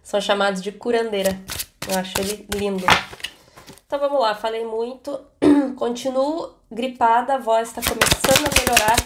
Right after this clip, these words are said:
Mas se tiver algum corte brusco aí no vídeo, é porque eu tive que parar pra, pra dar um espirro. Estamos assim. Tá, caiu aqui. Vou aceitar. Ai. Ah,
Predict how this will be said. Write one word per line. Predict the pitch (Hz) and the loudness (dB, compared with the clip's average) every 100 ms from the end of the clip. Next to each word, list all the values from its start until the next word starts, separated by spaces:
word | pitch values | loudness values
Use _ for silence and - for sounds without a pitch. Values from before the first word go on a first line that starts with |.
| - - - - - - - 226 | -2 -4 -2 -4 -2 -4 -4 -2
Mas | 214 220 247 247 | 0 0 -4 -10
se | |
tiver | 247 - 220 | -12 -8 -4
algum | 226 233 254 | -4 -6 -8
corte | 233 226 240 - | -2 0 -2 -8
brusco | 190 202 233 277 - 214 | -10 -8 -8 -12 -8 -6
aí | 214 | -6
no | 220 202 | -6 -6
vídeo, | 190 214 233 247 - | -6 -8 -6 -2 0
é | 208 208 208 - | 2 2 2 0
porque | 214 - 208 | -6 -6 -8
eu | 208 | -8
tive | - - | -10 -14
que | - | -10
parar | 277 254 262 277 | -4 -2 -2 -2
pra, | 294 294 339 392 - | -2 -4 -6 -12 -14
pra | - | -8
dar | 294 294 | -4 -4
um | 302 | -6
espirro. | 339 - 233 226 226 - - - - - | -8 -12 -10 -8 -8 -6 -4 -2 0 0
Estamos | - 214 302 311 | 4 4 6 4
assim. | 294 - - 285 - - - - - - - - - - - | 2 0 0 -2 -2 -2 -4 -4 -8 -8 -8 -8 -8 -8 -4
Tá, | 247 285 - | -4 -2 -2
caiu | 202 190 190 190 | 0 4 4 4
aqui. | 190 - - 214 226 302 - - _ - - - _ - _ _ _ - _ | 0 0 -2 -4 -12 -14 -14 -20 _ -16 -14 -16 _ -20 _ _ _ -20 _
Vou | 202 196 196 | -20 -20 -20
aceitar. | - 202 196 190 - 262 285 330 - _ - | -20 -18 -18 -14 -6 -4 -4 -6 -12 _ -16
Ai. | 277 269 - - - - - - - - - - - - - - | -12 -12 -14 -18 -18 -14 -14 -16 -18 -18 -18 -20 -20 -20 -16 -4
Ah, | 214 208 | -2 -2